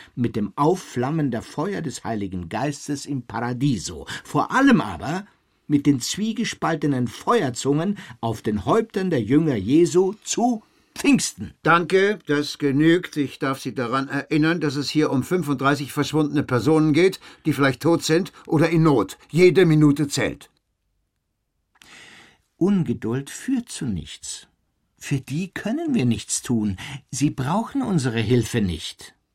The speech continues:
Speaker 2: Das sagen Sie. Und ich glaube Ihnen nicht, weil Sie mir etwas Wesentliches verheimlichen.
Speaker 1: Ich versuche nur, Sie möglichst schonend darauf vorzubereiten, was passiert ist.
Speaker 2: Ja, was denn nun, Herrgott Sakrament?
Speaker 1: <laughs>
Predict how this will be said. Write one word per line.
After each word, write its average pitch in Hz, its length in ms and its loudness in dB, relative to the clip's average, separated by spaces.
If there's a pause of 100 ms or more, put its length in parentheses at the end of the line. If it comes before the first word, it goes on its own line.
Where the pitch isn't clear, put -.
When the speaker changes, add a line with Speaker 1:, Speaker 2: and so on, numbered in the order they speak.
(200)
Speaker 2:
Das 156 220 -4
sagen 151 340 0
Sie. 113 300 -4 (720)
Und 190 180 -2
ich - 220 -4
glaube 156 420 4
Ihnen 156 300 0
nicht, - 400 -6 (680)
weil 151 220 0
Sie 147 100 0
mir 160 140 0
etwas 156 260 -2
Wesentliches 160 540 -2
verheimlichen. 143 500 -2
Speaker 1:
Ich 180 140 2
versuche 180 380 2
nur, 175 220 4
Sie 160 120 2
möglichst 170 440 2
schonend 190 580 4
darauf 151 260 0
vorzubereiten, 139 960 -2
was 120 300 -4
passiert 247 580 -2
ist. - 400 -10
Speaker 2:
Ja, 196 240 6
was 220 280 4
denn 196 200 8
nun, 220 220 6
Herrgott 208 580 0
Sakrament? - 1080 -2
Speaker 1:
<laughs> - 40 -8